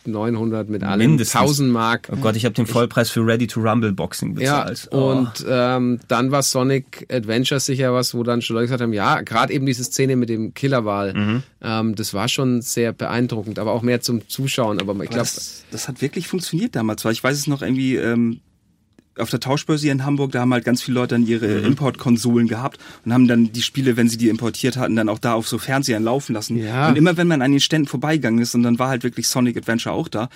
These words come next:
Speaker 3: dachte man so, meine Güte, ey, die Grafik, das sieht ja richtig geil aus.
Speaker 2: Das
Speaker 3: Und
Speaker 2: ist ja Hammer,
Speaker 3: da hatten die Leute
Speaker 2: ne?
Speaker 3: richtig Bock, sich dann einfach das Dreamcast zu kaufen dadurch.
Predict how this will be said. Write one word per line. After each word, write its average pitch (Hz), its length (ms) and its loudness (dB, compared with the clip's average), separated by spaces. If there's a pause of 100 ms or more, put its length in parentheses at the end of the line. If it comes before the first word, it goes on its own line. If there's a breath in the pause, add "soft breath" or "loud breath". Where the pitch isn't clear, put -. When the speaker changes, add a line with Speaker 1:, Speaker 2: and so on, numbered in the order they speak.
(160 loud breath)
Speaker 3:
dachte 120 180 -6
man 120 100 4
so, 123 80 0
meine 131 320 2
Güte, 156 280 -2
ey, 104 80 0
die 113 100 -4
Grafik, 135 360 -8
das 120 120 0
sieht 120 120 0
ja 113 60 2
richtig 135 380 -6
geil 143 220 -2
aus. 107 140 -2
Speaker 2:
Das - 20 -6
Speaker 3:
Und 110 80 2
Speaker 2:
ist 92 80 -2
ja 95 240 -2
Hammer, 101 140 0
Speaker 3:
da 127 40 2
hatten 135 100 4
die 139 60 4
Leute 131 240 4
Speaker 2:
ne? 117 80 -2
Speaker 3:
richtig 135 280 -2
Bock, 160 180 -2
sich 147 120 -4
dann 131 140 2
einfach 127 180 -2
das 127 180 -6
Dreamcast 165 460 -4
zu - 100 -8
kaufen 104 320 -4
dadurch. 110 260 -2